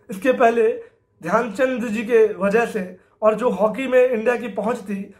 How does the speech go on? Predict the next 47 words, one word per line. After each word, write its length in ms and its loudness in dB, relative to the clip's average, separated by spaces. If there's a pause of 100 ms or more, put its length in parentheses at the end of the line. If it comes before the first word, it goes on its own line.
(120)
हम 100 -2
लोगों 220 4
ने 120 2
कितने 340 -4
ओलंपिक 440 0
में 100 -2
लगातार 440 0
गोल्ड 200 0
मेडल 240 -2
लिया, 240 -6 (400)
सिल्वर 240 4
मेडल 240 -4
लिए, 320 -8 (240)
और 120 -2
ये 160 0
फिर 240 -4
से 160 2
इकतालीस 440 0
साल 180 0
बाद 200 2
हमें 320 -6
ब्रॉन्ज 320 0
मिला 160 0
है। 240 -6 (220)
और 100 0
मुझे 240 2
ऐसा 220 2
लगता 320 -2
है 120 4
कि 120 -8
आगे 240 -2
हम 240 -8 (220)
फिर 100 2
से 160 0
गोल्ड 220 0
जीतना 320 -6 (240)
शुरू 140 -2
करेंगे 300 -2
हॉकी 300 -8
में। 140 -20 (680)
तो 100 2
ये 180 6
रहा 240 4
इंडियन 320 0
प्लेयर 300 0
का 120 0
योगदान 580 0